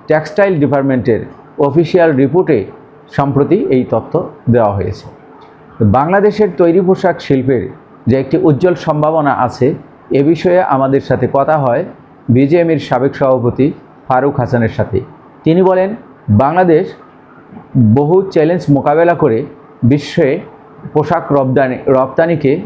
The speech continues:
দিন দিন বৃদ্ধি করে চলছে। এর কারণ হলো বাংলাদেশের যে শক্ত ভিত্তির উপর দাঁড়িয়ে আছে এখানকার বেসরকারি খাত, তারা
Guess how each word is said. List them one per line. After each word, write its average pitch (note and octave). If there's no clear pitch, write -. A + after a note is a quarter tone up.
দিন C#3+
দিন C#3+
বৃদ্ধি C#3+
করে C3+
চলছে। -
এর C3
কারণ D#3
হলো F#3
বাংলাদেশের D#3+
যে C3
শক্ত D#3
ভিত্তির D3+
উপর D3+
দাঁড়িয়ে B2+
আছে C3
এখানকার A#2+
বেসরকারি D3+
খাত, C#3
তারা C#3